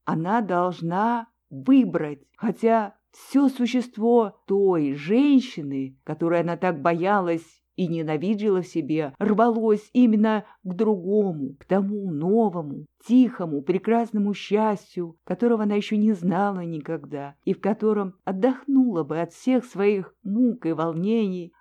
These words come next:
Она должна была собрать все силы, чтобы бороться против него,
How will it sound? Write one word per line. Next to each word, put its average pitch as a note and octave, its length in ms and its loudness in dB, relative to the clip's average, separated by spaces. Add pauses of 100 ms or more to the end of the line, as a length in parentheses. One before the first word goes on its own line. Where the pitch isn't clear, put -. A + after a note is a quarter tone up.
(140)
Она G#3+ 240 2
должна A3+ 400 2
была A3 260 0
собрать A3 480 0
все C4+ 320 2
силы, D#3 720 -2 (180)
чтобы F3+ 460 -2
бороться A3 840 0 (160)
против B3 680 0
него, A3 840 2